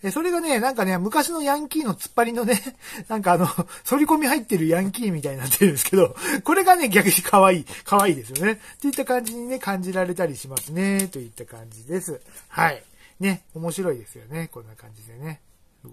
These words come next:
かすのね。はい。かなり快適に動くかなと思います。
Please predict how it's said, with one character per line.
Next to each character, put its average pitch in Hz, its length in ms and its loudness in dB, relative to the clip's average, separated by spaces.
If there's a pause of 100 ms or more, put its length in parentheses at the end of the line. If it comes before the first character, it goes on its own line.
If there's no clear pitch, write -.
か - 140 -20
す - 120 -20 (120)
の 135 60 -16
ね。 160 140 -10 (240)
は 147 160 -6
い。 120 60 -14
か 285 100 2
な 277 100 0
り 165 80 -4
快 196 180 2
適 180 200 -2
に 175 80 -4
動 170 200 -4
く - 40 -16
か 147 100 -10
な 151 220 -8
と 135 120 -14
思 123 160 -16
い 120 60 -18
ま 202 300 2
す。 - 160 -16